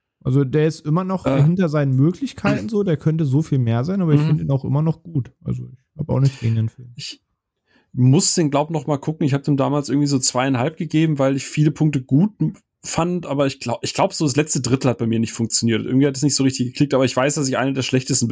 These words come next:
Speaker 2: <laughs> Bewertungen bei mir in meiner Bubble gegeben hab. Vielleicht muss ich das noch mal gucken. Ähm, aber, ähm, Last Jedi halte ich technisch und handwerklich immer noch für einen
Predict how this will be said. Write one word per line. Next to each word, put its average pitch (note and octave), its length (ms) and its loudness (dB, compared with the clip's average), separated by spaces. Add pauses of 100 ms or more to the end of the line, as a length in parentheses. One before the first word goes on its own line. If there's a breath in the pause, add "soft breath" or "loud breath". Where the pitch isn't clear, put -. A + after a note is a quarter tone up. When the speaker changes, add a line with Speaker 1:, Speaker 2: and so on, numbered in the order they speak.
Speaker 2:
<laughs> A#2+ 300 2
Bewertungen C#3 140 4
bei C3 100 0
mir B2+ 160 4
in A#2+ 80 0
meiner A#2 200 0
Bubble B2 220 0
gegeben A2+ 320 -4
hab. B2 160 -2
Vielleicht - 580 -4
muss C#3+ 140 2
ich D3+ 60 -2
das C#3+ 180 0
noch C3 140 2
mal B2 140 -2
gucken. D3 360 -4 (540 loud breath)
Ähm, B2+ 560 2 (100)
aber, C3+ 380 0
ähm, C3+ 340 0 (960)
Last E3+ 320 0
Jedi E3+ 460 2
halte D3 240 -2
ich D3+ 80 -4
technisch D#3+ 460 0
und C3+ 60 0
handwerklich D3 460 -2
immer C#3+ 120 -2
noch C#3+ 120 0
für - 120 0
einen C3 160 2